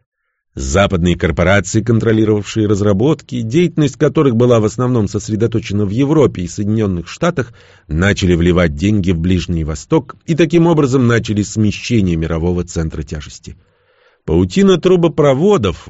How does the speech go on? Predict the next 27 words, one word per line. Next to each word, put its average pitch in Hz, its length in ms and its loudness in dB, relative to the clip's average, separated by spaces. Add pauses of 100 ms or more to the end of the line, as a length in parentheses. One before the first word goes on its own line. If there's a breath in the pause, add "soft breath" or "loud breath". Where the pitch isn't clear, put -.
(160)
покрывавшая 110 720 2
регионы, 117 480 4
соединявшие 123 680 0
Запад 120 360 -2
с - 80 -14
Востоком, 110 640 -6 (240)
открыла 107 460 2
новую 90 360 2
главу 82 360 0
в 76 80 -6
истории 85 580 -4
области. 76 560 -10 (600)
В 78 100 -2
этот 156 300 2
период 175 500 0 (100)
ни 202 260 4
специи 175 760 0
и 135 220 -2
шелка, 113 720 0 (240 soft breath)
ни 110 180 4
рабы 147 440 2
и 185 100 0
серебро 107 720 2 (120)
пересекали 95 720 2
мир, 78 400 -2 (360 soft breath)
а 95 360 0
нефть. 87 600 -2